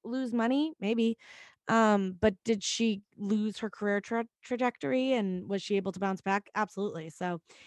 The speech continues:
it was temporary. And, you know, lots, there's a lot of boom and bust cycles in terms of how the public perceives Taylor Swift. And this, that was the biggest bust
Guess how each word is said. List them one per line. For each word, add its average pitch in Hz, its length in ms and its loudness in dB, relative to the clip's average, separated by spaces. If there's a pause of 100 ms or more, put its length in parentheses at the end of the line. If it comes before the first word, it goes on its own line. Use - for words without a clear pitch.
(140)
it 254 80 0
was 254 140 2
temporary. 170 760 -2
And, 190 380 -2 (180)
you 240 140 2
know, 220 120 6
lots, 240 320 4 (160)
there's 277 260 4
a 294 60 6
lot 247 240 8
of 226 100 0
boom 202 200 4
and 190 100 2
bust 180 220 -2
cycles 220 640 0
in 208 100 -4
terms 185 240 -4
of 180 100 -4
how 175 140 -2
the 170 100 -6
public 170 400 -2
perceives 170 420 -4
Taylor 165 260 0
Swift. 175 360 -2
And 170 220 -4 (400)
this, 233 240 8
that 214 140 6
was 214 140 0
the 202 80 0
biggest 180 360 -2
bust 165 540 -10